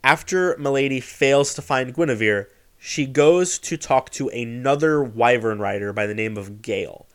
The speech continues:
Gale was originally supposed to be one of the three Wyvern generals, uh, but Narshin took his place because Narshin revealed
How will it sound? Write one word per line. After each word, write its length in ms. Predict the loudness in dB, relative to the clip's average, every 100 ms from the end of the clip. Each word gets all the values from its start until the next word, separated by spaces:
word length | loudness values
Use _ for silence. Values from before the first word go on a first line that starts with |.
| _ _ _ _ -20
Gale 640 | -2 2 6 6 6 4 -2 _
was 300 | -2 -2 0
originally 560 | -2 0 -2 -2 -2
supposed 600 | -2 -4 -6 -2 -2 -2 -6
to 60 |
be 380 | -6 -6 -6 -8 _ _ _
one 460 | -8 0 2 2 -2
of 380 | 2 2 0 -8
the 380 | -8 -6 -4 -6 -8
three 640 | -18 -6 -4 -2 0 -2
Wyvern 600 | 0 4 4 4 -2 -4
generals, 600 | -8 -8 -12 -12 -14 -18 _ _ _
uh, 200 | 0 0
but 320 | 2 -2 -2 -10 _ _ _
Narshin 560 | 0 2 2 0 -4 -2
took 160 | -6
his 160 | -6 -8
place 500 | 0 2 2 0 -8 -14 _ -14
because 400 | -4 -2 -4 -8 _ -12
Narshin 640 | 0 2 2 -2 -2 -4
revealed 760 | -8 -8 -6 0 4 4 4